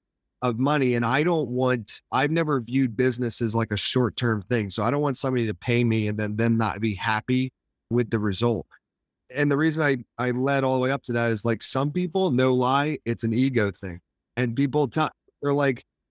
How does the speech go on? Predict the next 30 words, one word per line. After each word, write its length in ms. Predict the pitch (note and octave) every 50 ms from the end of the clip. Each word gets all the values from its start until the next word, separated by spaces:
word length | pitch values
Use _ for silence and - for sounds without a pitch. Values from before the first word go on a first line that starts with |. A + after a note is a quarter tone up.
| _ _ _
you 140 | - D3 D3+
know, 100 | D3+ C#3
"I 140 | B2+ C3 D3+
just 220 | D#3 F3+ D#3+ -
wanna 160 | D#3 D#3 C#3+ A2+
put 240 | - - D#3+ D3+
this 180 | - E3+ D3+ -
on 100 | E3 D#3+
my 120 | D#3 D3
social 360 | C#3+ - D#3 D3 C#3 - D3+ C#3+
media. 460 | D3 D#3 E3 E3+ F#3 F#3 F#3+ F3+ D#3
I 120 | E2 A2+
wanna 220 | B2 C3 C3 B2 A2
tell 220 | - - C3+ C3
my 160 | C3 B2 A#2+
friends 420 | A2+ - - C3 C3 C3+ C3+ B2 B2+
I'm 120 | A#2+ A#2+
a 60 | A2+
Wall 240 | A2 A2+ A#2+ B2 A#2+
Street 260 | - - C3 B2+ A2+
Journal 220 | - B2+ B2 B2 A#2
bestseller. 640 | B2 A#2 - - - B2 B2+ C#3 C#3+ C#3+ D3+ D3+ - _ _ _ _ _ _ -
That's 320 | F#2+ A#2 A#2+ A#2+ - -
why 180 | B2 B2 B2 A#2+
I'm 140 | A#2+ A#2
paying 380 | G#2+ - B2 B2 B2 B2 C3 C3+
you. 220 | C#3 C#3 D3 C#3+ - _ -
And 160 | G2 G#2+ G#2+
that's 240 | A2+ A2+ A2 - -
it." 180 | A#2 G2+ D#2+